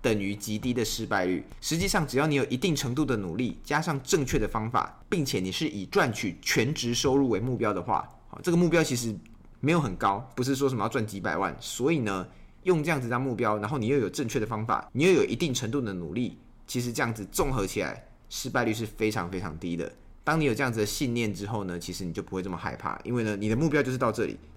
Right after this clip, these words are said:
然后你付出了相对的努力，失败基本上是很难的。最后我想跟大家说，创业是一个能帮助你达成梦想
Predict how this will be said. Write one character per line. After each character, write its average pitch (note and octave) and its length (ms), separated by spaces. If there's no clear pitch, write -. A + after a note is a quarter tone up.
然 A#2+ 100
后 D#3 80
你 A#2 120
付 C#3+ 160
出 C3+ 160
了 A#2 40
相 A#2 200
对 A#2+ 140
的 F#2+ 40
努 D2+ 180
力， F#2 160
失 - 240
败 A2+ 180
基 - 220
本 F#2 100
上 G2 200
是 F#2+ 160
很 F2+ 200
难 D#2 240
的。 C2+ 120
最 F3 120
后 F3 60
我 D3+ 120
想 A2 160
跟 A#2+ 80
大 A2+ 100
家 A2 140
说， G2 400
创 F3+ 200
业 E3 100
是 D#3 160
一 C#3+ 60
个 C#3 100
能 A2+ 160
帮 C3+ 160
助 C#3+ 100
你 G2+ 120
达 G#2 160
成 G#2+ 160
梦 A2+ 180
想 C#2 220